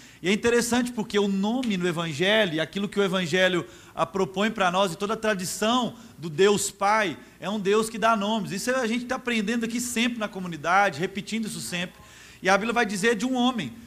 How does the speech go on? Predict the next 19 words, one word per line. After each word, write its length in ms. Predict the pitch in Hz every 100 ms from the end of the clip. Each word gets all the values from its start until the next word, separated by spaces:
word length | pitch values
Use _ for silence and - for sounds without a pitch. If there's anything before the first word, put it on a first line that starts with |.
| - -
que 100 | 180
o 40 |
nome 240 | 208 220
foi, 180 | 208 220
foi 360 | 220 - 202 208
dado 380 | 190 208 226 208
e 20 |
o 60 |
nome 200 | 202 208
dele 180 | 190 208
era 160 | 214 220
Jacó. 640 | 202 214 - 196 190 185 - - - - - -
Ele 200 | 170 202
era 120 | 214
irmão 300 | 208 214 240
de 100 | 185
quem? 280 | - 220 180
Vocês 160 | 160
lembram? 360 | 180 233 180 117